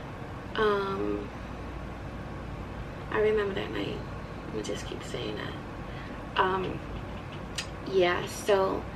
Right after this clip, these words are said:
and I was in the doctor's office for a very long time. My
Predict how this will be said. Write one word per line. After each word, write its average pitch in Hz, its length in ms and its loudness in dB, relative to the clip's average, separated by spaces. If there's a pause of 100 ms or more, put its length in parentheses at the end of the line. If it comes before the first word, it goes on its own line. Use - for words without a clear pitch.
(360)
and 190 100 2
I 185 80 4
was 208 160 2
in 220 80 2
the 214 80 2
doctor's 107 400 0
office 92 300 0
for 104 160 2
a 98 60 4
very 202 380 6
long 208 280 4
time. 185 600 0 (600)
My - 200 2